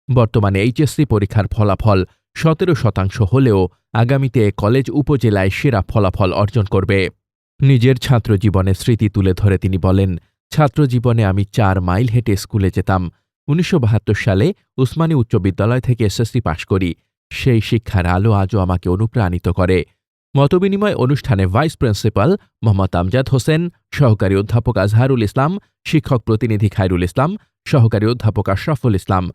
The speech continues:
প্রভাষক আসমাউল হোসনা, অভিভাবক প্রতিনিধি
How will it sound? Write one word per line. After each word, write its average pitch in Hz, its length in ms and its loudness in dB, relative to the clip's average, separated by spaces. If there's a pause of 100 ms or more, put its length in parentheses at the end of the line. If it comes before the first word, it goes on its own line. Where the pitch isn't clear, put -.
(260)
প্রভাষক 120 500 2
আসমাউল 104 400 0
হোসনা, 131 400 0 (240)
অভিভাবক 101 560 2
প্রতিনিধি 92 640 0